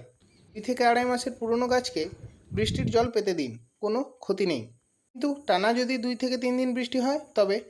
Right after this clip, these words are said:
গাছগুলিকে শেডের তলায় নিয়ে আসবেন। মাটি শুকিয়ে গেলে তবেই খাবার প্রয়োগ করবেন, নচেত না। প্রথমেই গাছের গোড়ার মাটিকে ভালোভাবে কুড়ে নিতে হবে।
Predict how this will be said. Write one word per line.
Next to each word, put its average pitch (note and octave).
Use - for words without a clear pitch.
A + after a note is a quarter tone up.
গাছগুলিকে G#3
শেডের G#3+
তলায় A3
নিয়ে G3
আসবেন। D3
মাটি F#3+
শুকিয়ে C4
গেলে C4
তবেই G3+
খাবার B3
প্রয়োগ B3+
করবেন, B3+
নচেত G#3+
না। D#3
প্রথমেই A3+
গাছের F3
গোড়ার A3
মাটিকে G3+
ভালোভাবে F#3+
কুড়ে F#3+
নিতে E3
হবে। B2